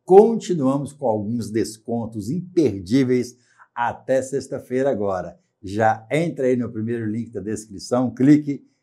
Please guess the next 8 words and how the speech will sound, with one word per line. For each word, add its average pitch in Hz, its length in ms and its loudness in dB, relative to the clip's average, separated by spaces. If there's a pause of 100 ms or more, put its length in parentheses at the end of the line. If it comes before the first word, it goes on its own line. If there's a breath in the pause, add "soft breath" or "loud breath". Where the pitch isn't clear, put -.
(100)
e 120 80 -4
saiba 120 400 4
mais, 95 480 -4
belezinha? 107 640 0 (100)
Olha 247 320 8
só 190 300 -2
que 196 360 -2
bacana! 104 1000 -2